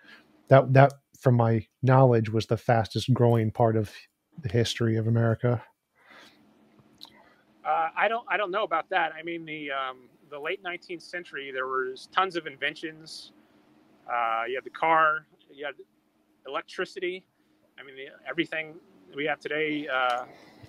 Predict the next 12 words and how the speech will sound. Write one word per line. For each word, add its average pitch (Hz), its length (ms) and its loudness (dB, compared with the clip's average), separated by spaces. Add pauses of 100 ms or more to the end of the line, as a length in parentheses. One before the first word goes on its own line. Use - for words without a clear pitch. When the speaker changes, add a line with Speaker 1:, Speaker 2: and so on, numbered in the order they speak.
(200)
Speaker 2:
that 127 240 -12
runs 147 200 -2
on 147 120 -2
electricity, 151 640 -8
that's - 180 -16
thanks 147 260 -16
to 147 100 -12
discoveries 135 580 -4
in 135 60 -14
the 127 60 -14
nineteenth 131 440 -8
century. 127 500 -16